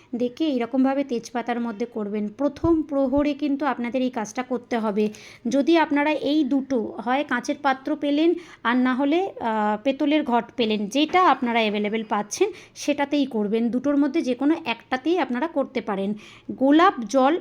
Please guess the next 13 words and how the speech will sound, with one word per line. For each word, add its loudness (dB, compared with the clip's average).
এর 0
মধ্যে 0
দিতে -4
হবে, 0
এর 0
মধ্যে 2
গোলাপ 2
জল 0
দিতে -2
হবে। 0
গোলাপ 6
জলের 2
মধ্যে -2